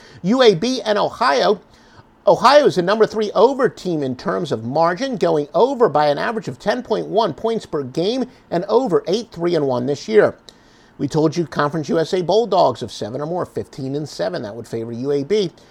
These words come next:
U A B is returning to the Bowls after they dropped the program for two years. So this is, I don't think you're gonna have to worry. You know, when we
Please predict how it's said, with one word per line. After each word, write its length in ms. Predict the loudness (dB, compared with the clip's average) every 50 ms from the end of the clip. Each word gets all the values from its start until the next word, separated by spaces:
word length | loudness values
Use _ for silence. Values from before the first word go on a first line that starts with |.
| -20 -12 2
U 100 | 6 6
A 60 | 6
B 100 | 6 6
is 160 | 2 2 2
returning 500 | 0 -4 -6 -6 -4 -4 -4 -2 -4 -6 -6
to 100 | -4 -4
the 80 | -2
Bowls 340 | 0 2 2 2 2 2 2
after 240 | 0 0 0 0 -2
they 140 | -2 -2 -2
dropped 340 | -2 0 0 0 0 0 -2
the 80 | -6
program 480 | -4 0 2 2 2 2 0 -2 -2 -4
for 80 | -6
two 200 | -8 -8 -8 -10
years. 300 | -8 -6 -6 -6 -6 -6
So 80 | -6 -6
this 240 | -4 -4 -4 -2 -2
is, 200 | -2 -2 -4 -8 -14 -20 -20 -20 -20 -20 -20 -16 -4 2
I 140 | 4 6 6
don't 160 | 6 4 2
think 160 | 0 -2 -2
you're 80 | -2 0
gonna 100 | 0 0
have 140 | 2 2
to 80 | 4 6
worry. 300 | 6 8 8 8 6 6
You 180 | 4 4 2 2
know, 180 | 2 2 2
when 60 | 2
we 180 | 2 0 -2 -4